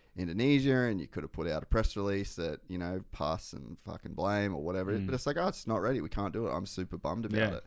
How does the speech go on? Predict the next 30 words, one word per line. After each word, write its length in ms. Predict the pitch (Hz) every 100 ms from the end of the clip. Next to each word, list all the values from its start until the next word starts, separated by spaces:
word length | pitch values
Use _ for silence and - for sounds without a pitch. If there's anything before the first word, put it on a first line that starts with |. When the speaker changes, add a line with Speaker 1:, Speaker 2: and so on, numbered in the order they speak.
| -
Speaker 2:
totally. 320 | 104 98 95
Speaker 1:
And 120 | 107
it's 140 | 123 139
like, 220 | 135 -
and 160 | - 139
it's 140 | 143
all 180 | 139 143
part 300 | 139 147 151
of 60 | 143
the 60 |
story. 380 | - 127 160 101
You 140 | 127
can 240 | 185 101 98
use 280 | 110 113 107
that 320 | 113 110 - - - - _
next 400 | - 139 - -
year 180 | 98 69
when 140 | 78 104
you 100 | 117
do 260 | 143 170
get 240 | 240 - -
there. 280 | 64 62 62
And 80 | - -
Speaker 2:
Yeah. 300 | 113 107 92 95
Speaker 1:
so 200 | - 90
it's 140 | - 87
like, 200 | 80 - - - -
Speaker 2:
I 140 | 120 127
Speaker 1:
yeah. 80 | -
Speaker 2:
agree. 240 | 101 101